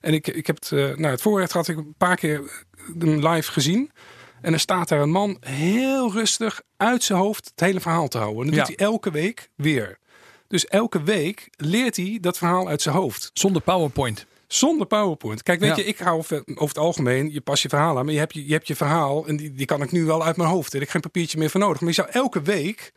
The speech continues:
Speaker 1: een
Speaker 2: Ja.
Speaker 1: nieuwe speech moeten geven en elke keer uit je hoofd leren. Maar hij zegt dus
Speaker 2: Hij heeft ook geen aantekenblaadje of dat soort dingen?
Speaker 1: Hij heeft iets liggen en af en toe citeert hij daar iets uit. Dus als
Speaker 2: Oké.
Speaker 1: hij, als hij iemand quote, wil hij het goed doen, dan, dan, dan quote hij hem.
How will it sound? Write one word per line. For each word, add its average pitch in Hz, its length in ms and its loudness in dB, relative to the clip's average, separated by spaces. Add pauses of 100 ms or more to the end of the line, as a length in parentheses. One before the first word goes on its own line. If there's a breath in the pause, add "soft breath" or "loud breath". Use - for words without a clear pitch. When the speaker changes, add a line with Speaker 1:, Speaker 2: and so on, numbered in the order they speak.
(140)
Speaker 1:
een 131 140 2
Speaker 2:
Ja. 147 100 6
Speaker 1:
nieuwe 214 220 2
speech - 300 -2
moeten 175 200 -2
geven 139 400 -2
en 185 120 -2
elke 220 140 2
keer 190 100 0
uit 170 100 0
je 170 60 0
hoofd 208 220 0
leren. 127 180 -2
Maar 139 100 -4
hij 226 160 2
zegt 202 280 -2
dus 170 300 -2
Speaker 2:
Hij 147 120 0
heeft 196 140 2
ook 220 120 0
geen 208 160 0
aantekenblaadje 196 680 0
of 175 60 -4
dat 196 120 0
soort 180 140 0
dingen? 185 160 4
Speaker 1:
Hij 190 80 2
heeft 247 140 -2
iets 170 120 -10
liggen 226 260 -2
en 196 100 -4
af 202 100 0
en - 60 -14
toe 208 120 -2
citeert 214 460 0
hij 151 140 -6
daar 110 80 -6
iets 101 140 -6
uit. 101 180 -10
Dus 151 80 -2
als 180 100 6
Speaker 2:
Oké. 160 120 0
Speaker 1:
hij, 123 100 0
als 170 80 -2
hij - 100 -4
iemand 160 180 -2
quote, 226 320 -2
wil 165 100 -4
hij 147 80 -6
het - 100 -8
goed 220 120 -2
doen, 226 140 -4
dan, 190 240 0
dan, 170 260 0
dan 151 140 -2
quote 208 380 0
hij 113 100 -4
hem. 240 120 -2